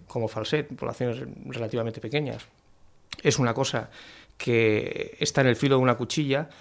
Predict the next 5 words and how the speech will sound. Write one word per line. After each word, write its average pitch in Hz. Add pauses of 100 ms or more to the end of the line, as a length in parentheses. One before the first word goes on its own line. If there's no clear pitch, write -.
(180)
pues -
contra 123
ese 151
tipo 127 (120)
de, 110